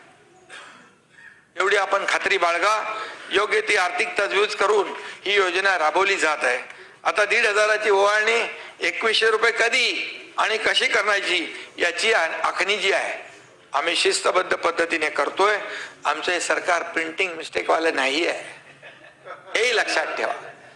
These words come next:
आम्ही जे बोललो, ते बोललो. आता आर्थिक तजवीज जी आहे, तरतूद जी आहे, काटकसर करून जे काही करायचं आहे, ते नक्की करू आणि या ठिकाणी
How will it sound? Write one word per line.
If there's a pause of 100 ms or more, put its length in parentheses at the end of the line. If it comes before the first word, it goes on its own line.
(180)
आम्ही
जे
बोललो,
ते
बोललो. (400)
आता
आर्थिक
तजवीज
जी
आहे,
तरतूद
जी
आहे,
काटकसर
करून (360)
जे
काही
करायचं
आहे, (180)
ते
नक्की
करू
आणि
या
ठिकाणी